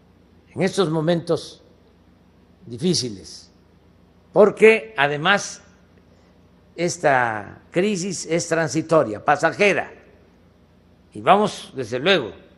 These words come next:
a reactivar la economía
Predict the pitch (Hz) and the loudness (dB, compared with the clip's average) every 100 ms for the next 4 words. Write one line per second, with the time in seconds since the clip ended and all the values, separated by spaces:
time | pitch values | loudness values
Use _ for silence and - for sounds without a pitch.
0 | _ _ _ _ _ _ _ 123 160 180 | _ _ _ _ _ _ _ 0 4 4
1 | 180 - - - _ _ _ _ _ _ | 2 -4 -20 -20 _ _ _ _ _ _
2 | _ _ _ _ _ _ _ _ _ _ | _ _ _ _ _ _ _ _ _ _
3 | _ _ 127 147 - 147 160 175 165 156 | _ _ 0 0 0 2 6 6 4 2
4 | 131 123 139 139 151 220 214 196 | 2 0 -4 -4 -2 0 2 0